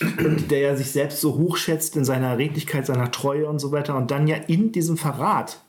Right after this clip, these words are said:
auch wieder die Erfahrung machen muss, dass er ganz anders ist, dass er ganz schwach auch ist und dass er gar nicht so ein Macher ist und durch diese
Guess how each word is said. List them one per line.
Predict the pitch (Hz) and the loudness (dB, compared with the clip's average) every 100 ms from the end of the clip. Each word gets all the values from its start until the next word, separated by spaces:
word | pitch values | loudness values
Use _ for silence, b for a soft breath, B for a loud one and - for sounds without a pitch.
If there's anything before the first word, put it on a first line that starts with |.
| B B B B - | B B B B -4
auch | - 202 | -2 0
wieder | 151 135 | 0 0
die | 123 | -2
Erfahrung | 131 - 127 143 147 | -8 -4 -2 0 0
machen | 143 156 | 2 2
muss, | 151 147 B B B _ | 2 0 B B B _
dass | 143 143 | -2 0
er | |
ganz | 135 147 143 | 0 0 0
anders | 170 151 113 | 0 0 -2
ist, | - 107 101 | -4 -4 -2
dass | 131 123 - | -4 -4 -2
er | 131 | -2
ganz | 123 123 | 0 -2
schwach | - 156 151 | -2 -2 -2
auch | 135 123 | -4 -2
ist | - 131 120 - | -2 0 0 0
und | 123 | 0
dass | 117 | 0
er | 131 | 0
gar | 127 | -2
nicht | 135 | -2
so | 127 | -2
ein | 127 | -2
Macher | 123 127 117 | -2 -2 -4
ist | 120 - | -4 -2
und | 139 | 0
durch | 143 123 | 0 0
diese | 139 131 117 | 2 2 0